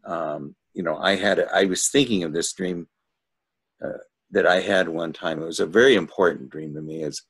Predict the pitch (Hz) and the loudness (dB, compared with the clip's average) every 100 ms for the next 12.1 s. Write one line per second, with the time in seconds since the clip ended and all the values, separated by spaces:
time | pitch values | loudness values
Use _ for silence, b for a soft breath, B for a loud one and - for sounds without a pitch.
0 | _ _ _ - - - 107 101 104 98 | _ _ _ -10 -8 -2 2 2 0 0
1 | 92 82 80 - - _ _ _ _ _ | 2 2 0 -4 -14 _ _ _ _ _
2 | _ _ _ 87 76 - - 80 76 - | _ _ _ -6 -6 -8 -10 -10 -10 -14
3 | _ _ _ _ _ - - - 95 98 | _ _ _ _ _ -20 -18 -4 2 4
4 | 101 92 85 73 87 87 90 92 71 67 | 4 2 0 2 2 2 0 -6 -10 -12
5 | 80 - 80 73 98 98 107 - - 87 | -14 -8 -8 -2 0 0 -2 -4 -6 -12
6 | 78 - - 87 71 104 _ _ _ _ | -16 -16 -12 -12 -12 -18 _ _ _ _
7 | _ 113 104 117 123 104 - 82 80 - | _ -2 0 0 -2 -6 -8 -12 -14 -12
8 | 110 - 92 80 87 82 - - 80 73 | -12 -12 -14 -12 -10 -8 -6 -4 -2 -2
9 | 73 71 71 - - 71 67 58 - - | -2 -6 -8 -8 -6 -6 -4 -6 -10 -16
10 | - _ _ _ _ _ 92 78 73 _ | -20 _ _ _ _ _ -8 -8 -8 _
11 | _ _ - 87 76 78 78 95 104 113 | _ _ -12 -10 -8 -4 -4 0 2 0